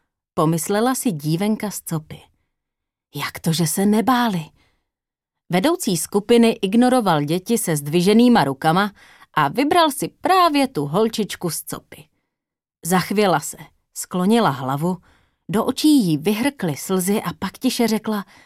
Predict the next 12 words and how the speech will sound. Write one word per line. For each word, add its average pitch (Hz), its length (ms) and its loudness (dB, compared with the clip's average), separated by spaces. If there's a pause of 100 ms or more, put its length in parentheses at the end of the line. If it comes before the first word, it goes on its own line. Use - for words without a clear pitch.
(460)
„Ne, 254 300 0
pane, 277 380 2 (440)
děkuji.“ 254 540 -2 (920)
Podíval 262 440 0
se 190 200 -2
na 160 140 0
ni 208 220 2
a 175 160 2
vlídně 196 440 0
se 208 120 -4
jí 190 160 0
zeptal: 165 500 -2